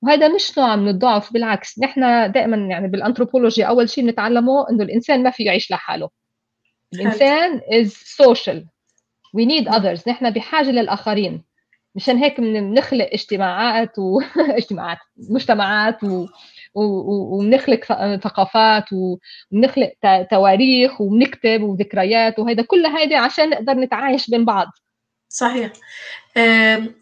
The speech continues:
Speaker 2: عشتي في عدة أماكن في حياتك، يعني في دبي، في بيونس آيرس، في عدن، آه، في صنعاء، سوري،
Speaker 1: صنعاء.
Speaker 2: في، في دمشق، في بيروت. آه، ج-، آه،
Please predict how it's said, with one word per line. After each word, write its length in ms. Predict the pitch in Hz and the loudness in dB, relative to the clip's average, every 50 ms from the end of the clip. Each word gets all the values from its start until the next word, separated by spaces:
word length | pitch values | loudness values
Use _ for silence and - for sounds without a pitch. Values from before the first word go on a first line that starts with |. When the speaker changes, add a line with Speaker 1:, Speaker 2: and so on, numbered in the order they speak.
| - - | -2 0
Speaker 2:
عشتي 420 | 311 359 - - - - 392 370 | 0 0 0 -2 0 2 2 2
في 240 | 359 - - 269 233 | 2 0 0 0 2
عدة 420 | 208 233 226 202 190 220 214 214 - - - - | 2 2 -2 -2 -4 -4 -6 -6 -8 -14 -12 -8
أماكن 560 | 185 202 196 196 190 - 190 190 185 185 185 | -6 -6 -4 -6 -6 -8 -10 -10 -10 -10 -10
في 160 | 175 - - | -12 -10 -8
حياتك، 720 | 214 - 214 208 214 214 214 208 214 202 185 185 - - | -6 -4 -4 -2 0 -2 -2 -2 -4 -8 -10 -10 -10 -10
يعني 340 | 208 185 180 185 185 190 190 | -10 -8 -6 -6 -6 -6 -6
في 480 | 185 - 247 233 226 226 214 208 202 196 | -6 -2 0 0 2 2 2 2 2 2
دبي، 600 | 190 180 240 233 233 240 233 233 226 226 226 226 | 2 4 2 4 4 4 4 4 4 2 0 0
في 500 | 226 - - 196 190 190 190 185 185 180 - - - - - _ _ - | -2 -6 -6 -4 -4 -2 -2 -4 -4 -8 -12 -18 -20 -20 -20 _ _ -14
بيونس 380 | 214 214 214 214 214 208 - 220 | -10 -8 -6 -6 -4 -4 -6 -6
آيرس، 520 | 208 202 196 202 196 202 196 196 208 - | -6 -6 -6 -6 -6 -6 -6 -6 -8 -8
في 340 | - - - 180 180 180 175 170 170 170 165 | -10 -10 -8 -6 -6 -6 -6 -6 -8 -8 -8
عدن، 600 | 160 175 208 214 190 208 202 196 196 196 202 220 220 | -6 -2 -2 -2 0 0 -2 -2 -2 -2 -4 -6 -6
آه، 100 | 190 185 | -4 -4
في 240 | 180 180 - 190 185 | -4 -4 -2 -2 -2
صنعاء، 500 | 180 - 208 202 196 196 220 214 202 196 - - - | -2 0 0 0 2 2 2 2 0 -2 -4 -10 -14
سوري، 460 | - - 196 190 190 190 190 190 190 | -12 -8 -6 -6 -6 -4 -4 -4 -4
Speaker 1:
صنعاء. 200 | 190 185 202 208 | -4 -6 -6 -4
Speaker 2:
في، 260 | 185 180 180 180 180 180 _ - - - - - - | -4 -4 -4 -4 -6 -10 _ -18 -16 -16 -16 -14 -8
في 100 | - 202 | -4 -2
دمشق، 540 | 180 208 214 233 240 233 226 226 - - - | 0 2 4 4 4 4 2 0 -2 -6 -8
في 120 | - 196 | -10 -8
بيروت. 640 | 170 190 196 196 214 247 262 254 254 247 240 233 - _ - - - - - - _ _ - | -6 -4 -2 0 0 2 2 2 2 0 -2 -6 -12 _ -20 -20 -20 -18 -18 -20 _ _ -8
آه، 680 | 208 196 196 190 196 196 196 190 196 196 196 196 202 202 | -4 -4 -2 -2 -2 0 0 0 0 0 2 0 0 0
ج-، 140 | 196 196 240 | -2 -4 -4
آه، 460 | - 214 208 214 214 214 233 233 247 | -2 -2 -2 -2 -2 -4 -6 -6 -10